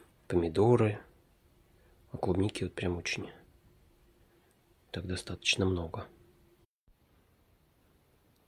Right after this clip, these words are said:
И вот он, второй подоконник. Здесь, видите, если дальше вот окошко стоит, контейнер, вот хоть и подсветка, всё равно он хуже растёт. Вот которая ближе, солнышко ей хватает.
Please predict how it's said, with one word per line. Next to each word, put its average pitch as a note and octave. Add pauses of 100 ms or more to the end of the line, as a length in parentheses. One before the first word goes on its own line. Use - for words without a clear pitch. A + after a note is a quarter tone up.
(300)
И B2
вот G2+
он, A2
второй -
подоконник. A2+ (400)
Здесь, F#2+
видите, G2
если - (420)
дальше G2
вот F#2
окошко G2
стоит, - (920)
контейнер, F#2
вот - (120)
хоть -
и -
подсветка, -
всё A2
равно G2+
он G2+
хуже G2
растёт. - (480)
Вот F2+
которая -
ближе, B2 (720)
солнышко -
ей F2
хватает. A#2